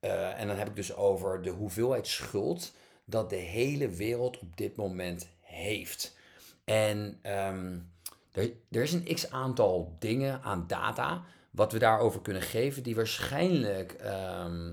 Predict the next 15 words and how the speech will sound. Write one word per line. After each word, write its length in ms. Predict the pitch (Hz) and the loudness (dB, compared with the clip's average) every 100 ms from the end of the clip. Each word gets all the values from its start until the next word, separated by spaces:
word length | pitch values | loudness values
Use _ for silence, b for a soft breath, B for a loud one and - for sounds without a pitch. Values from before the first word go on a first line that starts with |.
| 80 82 | -10 -10
ja, 180 | 95 | -6
waarschijnlijk 520 | 92 92 127 113 98 92 | -4 -2 0 0 -2 -2
al 260 | 95 90 | -2 0
als 160 | 107 92 | 0 0
bizar 480 | 107 90 110 120 107 | -2 4 6 6 6
worden, 500 | 104 98 92 87 92 | 4 4 2 2 0
eh, 340 | 90 87 87 | 0 0 -2
worden 220 | 92 90 | -2 0
ervaren 420 | 95 85 98 113 | -2 2 2 2
door 140 | 113 110 | 2 2
jou 240 | 110 117 | 2 2
als 100 | 117 | 0
je 60 | 110 | -4
dat 140 | 110 | -6
hoort. 360 | 101 113 139 | -2 -2 -2